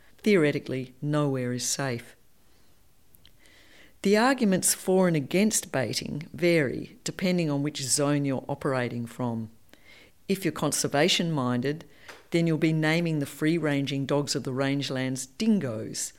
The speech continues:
as in Canis lupus dingo, stressing their qualities as apex predators and their long residence in this land.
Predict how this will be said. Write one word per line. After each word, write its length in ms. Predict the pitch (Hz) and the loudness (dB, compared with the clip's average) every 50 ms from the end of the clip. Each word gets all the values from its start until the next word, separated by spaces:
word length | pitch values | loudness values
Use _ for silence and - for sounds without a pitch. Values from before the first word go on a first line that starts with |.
| - - - - - _ - - - | -20 -20 -20 -20 -20 _ -12 -6 -4
as 160 | 151 143 147 | -2 -2 0
in 180 | 143 139 135 139 | 0 -2 -2 -4
Canis 680 | 139 - - 135 143 156 156 156 160 160 - - 208 190 151 | -6 -8 -6 -4 -2 -2 -2 -2 -2 -2 -2 -4 -4 -8 -10
lupus 560 | 120 131 143 151 151 - 127 127 - - - | -6 -4 -4 -4 -4 -6 -6 -4 -4 -6 -6
dingo, 720 | - - 127 - 143 151 151 143 127 123 117 113 113 113 - - - - - - - - - - - - | -8 -10 -10 -8 -6 -4 -4 -4 -4 -6 -8 -10 -12 -14 -16 -18 -20 -20 -20 -20 -20 -20 -20 -20 -16 -6
stressing 640 | - - - - - - 165 170 165 - 175 165 160 | -2 0 0 0 0 0 0 0 0 0 -2 0 0
their 140 | 156 147 | -2 -2
qualities 600 | 151 - - 151 151 151 156 151 - 143 143 - | -4 -6 -4 -2 -2 0 -2 -2 -4 -4 -4 -4
as 160 | 147 135 - - - - | -4 -4 -6 -8 -8 -6
apex 500 | - 143 151 151 - - 131 - - - | -4 -2 -2 -2 -4 -6 -8 -6 -6 -6
predators 720 | - - - 156 151 147 139 - 131 113 123 123 - - - - - - - - | -6 -4 -4 -4 -4 -4 -4 -6 -6 -6 -6 -6 -8 -8 -10 -14 -20 -20 -12 -6
and 160 | 143 147 147 | -4 -2 0
their 120 | 147 143 | 0 0
long 420 | 135 135 139 147 151 156 156 147 147 | 0 0 2 2 4 4 2 2 2
residence 580 | 151 156 147 151 139 123 127 120 120 - - | 2 2 0 0 -2 -2 -2 -4 -2 -2 -2
in 120 | 143 135 135 | -2 -2 -2
this 200 | 135 - - 143 | -2 -2 -2 0
land. 520 | 139 147 156 151 135 117 117 - - | 0 2 2 2 0 0 -2 -6 -8